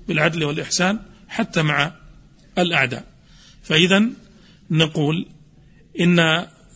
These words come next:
المؤلف رحمه الله تعالى لم يذكر لنا من المعجزات العقلية للنبي صلى الله عليه وسلم إلا المعجزة الوحيدة اللي ذكرها، ولهذا قال: "خصت بالمعجزة العقلية الباقية"، والمعجزة العقلية الباقية هي القرآن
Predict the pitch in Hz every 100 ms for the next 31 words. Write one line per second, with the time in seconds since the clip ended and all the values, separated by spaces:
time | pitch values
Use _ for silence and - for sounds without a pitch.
0 | - 160 156 185 190 151 135 151 143 135
1 | 147 139 135 143 196 190 151 170 165 156
2 | 151 151 156 151 147 151 143 147 160 156
3 | 139 135 151 151 131 135 135 143 - 151
4 | 135 160 143 147 170 - - - - 196
5 | 196 190 185 185 185 170 175 170 202 147
6 | 135 135 - 151 139 165 - - - 165
7 | 175 175 156 156 165 208 - - - -
8 | - - 196 - - 185 - 170 156 170
9 | 165 147 143 139 139 - 196 165 160 -
10 | 175 196 208 190 220 165 135 139 147 160
11 | 160 196 190 180 160 160 180 175 151 147
12 | - 170 - - - - 202 180 214 -
13 | - - - - - - - 185 165 170
14 | 165 160 170